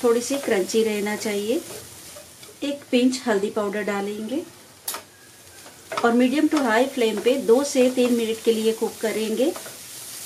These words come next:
गैस ऑफ कर देंगे और इसे एक बाउल में निकाल के room temperature पे आ जाए तब तक ठंडा करेंगे। इसमें हम जो healthy सामग्री डालने वाले हैं वो है फूल मखाना।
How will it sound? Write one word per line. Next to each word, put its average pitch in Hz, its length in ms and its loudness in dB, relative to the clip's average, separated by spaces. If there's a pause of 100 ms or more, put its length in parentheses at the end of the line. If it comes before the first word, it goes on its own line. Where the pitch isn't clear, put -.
(220)
गैस 262 300 2
ऑफ 233 220 2
कर 226 120 2
देंगे 226 400 4 (1000)
और 247 100 4
इसे 247 220 2
एक 233 160 -2
बाउल 220 260 2
में 233 160 0
निकाल 208 400 -2
के 247 140 -2 (100)
room 277 220 2
temperature 214 540 0
पे 226 140 2
आ 208 160 0
जाए 226 240 0
तब 277 220 -6
तक 202 140 -8
ठंडा 196 260 -4
करेंगे। 208 580 -8
इसमें 330 280 2
हम 294 200 6
जो 262 160 6
healthy 233 380 4
सामग्री 226 460 2
डालने 196 380 4
वाले 214 380 4
हैं 294 200 4
वो 190 300 2
है 262 160 6
फूल 214 360 2
मखाना। 208 600 2